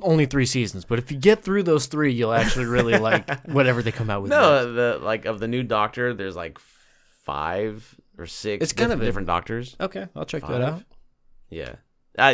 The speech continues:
Speaker 2: you're not gonna like it. I, I, I know you.
Speaker 1: <laughs>
Speaker 2: You're not gonna
Speaker 1: I'm
Speaker 2: like
Speaker 1: not
Speaker 2: it.
Speaker 1: gonna like it.
Speaker 2: No, not really. 'Cause
Speaker 1: It seems
Speaker 2: the
Speaker 1: like it's really nerdy.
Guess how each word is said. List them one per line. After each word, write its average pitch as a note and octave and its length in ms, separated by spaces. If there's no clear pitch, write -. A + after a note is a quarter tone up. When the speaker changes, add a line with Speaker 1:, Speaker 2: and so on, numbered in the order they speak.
Speaker 2:
you're C#3+ 200
not C3+ 160
gonna A2 140
like F#2+ 220
it. F#2 40
I, E2+ 160
I, B2 480
I - 20
know D#3 200
you. C3+ 360
Speaker 1:
<laughs> - 40
Speaker 2:
You're A#2+ 120
not B2+ 160
gonna A#2 120
Speaker 1:
I'm - 20
Speaker 2:
like G#2+ 100
Speaker 1:
not G2+ 100
Speaker 2:
it. - 40
Speaker 1:
gonna D#3+ 140
like D3+ 240
it. - 100
Speaker 2:
No, C3+ 280
not A#2 200
really. G#2 300
'Cause D#3+ 160
Speaker 1:
It B2+ 80
seems - 260
Speaker 2:
the - 0
Speaker 1:
like A#3+ 140
it's D3 160
really C#3 420
nerdy. G2 460